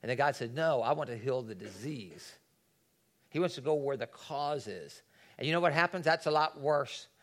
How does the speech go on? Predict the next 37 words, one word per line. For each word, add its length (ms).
That's 180
a 40
lot 220
longer, 720
but 140
it's 180
healthier. 600
That's 180
how 60
you 100
get 140
better. 320
You 140
don't 180
get 200
better 420
by 80
putting 220
a 60
Band-Aid 420
on 200
it. 140
You 140
get 180
better 240
by 140
fighting 480
the 100
infection 640
that's 180
there. 360
The 80
Band-Aid 360
makes 180
me 80
feel 200
better. 360